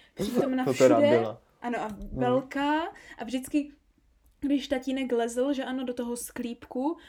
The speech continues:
Speaker 1: pro ty, eh, zimní jablka, které jsme tam měli nastavené, nebo po případě i ty brambory, tak někdy
Speaker 2: No, no, no.
Speaker 1: zůstal, eh, n-, nechtěného návštěvníka spolu se svým jablíčkem.
Speaker 2: Ježiš, sestro, no,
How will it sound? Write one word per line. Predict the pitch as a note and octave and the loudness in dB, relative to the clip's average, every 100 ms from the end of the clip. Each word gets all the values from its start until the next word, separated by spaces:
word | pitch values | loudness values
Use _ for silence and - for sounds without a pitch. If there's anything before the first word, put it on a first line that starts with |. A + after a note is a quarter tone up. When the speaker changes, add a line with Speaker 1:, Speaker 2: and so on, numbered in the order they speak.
| - - | -20 -4
Speaker 1:
pro | A#3+ | -4
ty, | A#3 A#3+ A#3+ _ - | -2 -4 -6 _ -6
eh, | G#3 G#3 | -2 -2
zimní | G3+ B3 B3+ B3+ | 0 2 4 4
jablka, | B3 G#3 A3+ B3+ B3+ | 0 -2 -4 -4 -6
které | - B3 B3 | -2 -2 -2
jsme | B3 | -4
tam | B3 | -4
měli | B3 B3+ B3+ | -4 -2 -2
nastavené, | B3 - B3+ C4 C4 C4+ | -4 -6 -6 -4 -4 -4
nebo | C#4+ B3+ | -4 -4
po | A#3+ | -6
případě | A3+ - A3+ A3+ A3+ | -8 -12 -10 -8 -6
i | A#3 | -6
ty | A#3 | -6
brambory, | G3+ A3 G#3+ G#3+ G#3+ B3+ G4 _ _ - | -4 -4 -2 -2 -2 -4 -8 _ _ -8
tak | A#3 | -4
někdy | B3 B3 B3+ | 0 2 2
Speaker 2:
No, | C#4 | 2
no, | |
no. | G#3+ | -2
Speaker 1:
zůstal, | B3 - B3 A#3+ B3 B3+ - - | -4 -2 0 0 -2 -6 -20 -8
eh, | G#3 G#3 G3+ - _ _ - | -2 -2 -4 -8 _ _ -12
n-, | G#3+ G#3+ A3 | -10 -8 -6
nechtěného | B3 - C4+ B3+ B3+ | -6 -2 -2 0 -2
návštěvníka | A#3+ B3+ - C#4 A3 G#3+ G#3+ G3+ F#3+ | -2 -4 -4 -6 -6 -10 -10 -8 -8
spolu | - G3+ G3 | -8 -8 -8
se | |
svým | G3 - G3+ | -8 -10 -10
jablíčkem. | G3 F#3+ G3 - | -8 -10 -12 -6
Speaker 2:
Ježiš, | C3+ C3 C3 - - | -6 -4 -6 -8 -6
sestro, | D#3 D3+ E3+ | -6 2 4
no, | D#3+ | 4